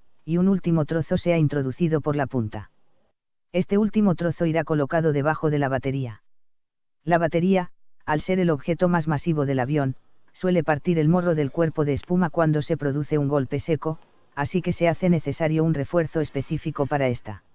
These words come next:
El timón de profundidad se ha fabricado a partir de una lámina de espuma de poliestireno. Este se ha cosido al estabilizador en seis puntos. Tiene un ancho de dos centímetros.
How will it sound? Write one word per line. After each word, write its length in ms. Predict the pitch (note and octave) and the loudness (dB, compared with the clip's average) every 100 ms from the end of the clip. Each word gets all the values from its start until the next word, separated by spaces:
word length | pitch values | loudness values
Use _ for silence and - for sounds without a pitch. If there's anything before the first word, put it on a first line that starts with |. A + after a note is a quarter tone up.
| - _ _ - _ _ _ | -20 _ _ -20 _ _ _
El 140 | F3 E3 | -2 0
timón 320 | D#3+ F3 F#3 | 2 4 2
de 100 | E3+ | 2
profundidad 640 | F3+ E3 D#3 C#3 D#3 D#3+ | -2 0 0 2 0 0
se 160 | - E3 | 0 -2
ha 40 | |
fabricado 540 | D3+ C3+ C3+ E3 E3 | 0 -2 -2 0 2
a 40 | D3 | 2
partir 360 | C#3+ C3 F3 | 0 -2 -2
de 140 | D3+ D#3 | 2 2
una 180 | E3 D#3 | 4 2
lámina 320 | D#3+ D#3+ D#3 | 2 2 2
de 80 | C#3+ | 0
espuma 380 | B2 E3+ E3 | -2 -2 0
de 100 | C#3+ | 0
poliestireno. 720 | C3 C#3+ C#3+ - C3+ A#2 A2 - - - - - - - _ _ | -2 -2 -2 -2 -4 -4 -6 -12 -20 -20 -20 -20 -20 -20 _ _
Este 260 | F3+ - A3 | -2 0 2
se 160 | G#3 | 4
ha 60 | F#3 | 2
cosido 400 | F3 - F#3 E3+ | 2 0 2 4
al 80 | D3 | 2
estabilizador 720 | C#3 C#3+ C#3 C3+ C3 C3 C#3+ | 0 -2 0 -2 0 0 0
en 100 | C3+ | 0
seis 260 | - D#3+ - | 0 -2 -2
puntos. 540 | C3+ A#2+ A#2 - - _ _ _ _ _ _ _ _ _ - | -4 -4 -6 -12 -16 _ _ _ _ _ _ _ _ _ -2
Tiene 240 | F#3 F#3+ | 2 6
un 140 | G3 G#3+ | 6 4
ancho 300 | A3 - F3 | 0 0 2
de 100 | D3+ | 2
dos 160 | D3+ | 0
centímetros. 760 | - C#3 B2 A#2+ A2+ A#2+ - | -2 -2 0 -2 -4 -8 -14